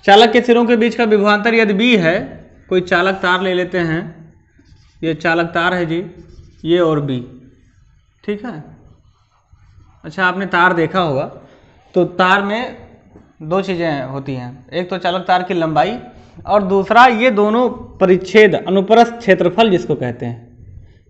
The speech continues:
इधर एक वृत्ताकार क्षेत्रफल आपको दिखा होगा, तार को जब आप, उसकी एक लंबाई होती है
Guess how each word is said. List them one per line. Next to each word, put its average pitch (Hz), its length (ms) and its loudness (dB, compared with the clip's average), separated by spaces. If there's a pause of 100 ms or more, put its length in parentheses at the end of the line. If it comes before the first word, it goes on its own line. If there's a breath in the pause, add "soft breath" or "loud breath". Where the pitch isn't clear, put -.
इधर 180 260 2
एक 160 400 -6
वृत्ताकार 196 560 0 (180)
क्षेत्रफल 185 440 -2
आपको 170 220 0
दिखा 151 240 -8
होगा, 131 240 -10 (420 soft breath)
तार 190 200 6
को 208 160 0 (420)
जब 165 160 0
आप, 175 380 2
उसकी 170 220 -6
एक 185 140 2
लंबाई 185 380 4
होती 233 320 4
है 185 180 -4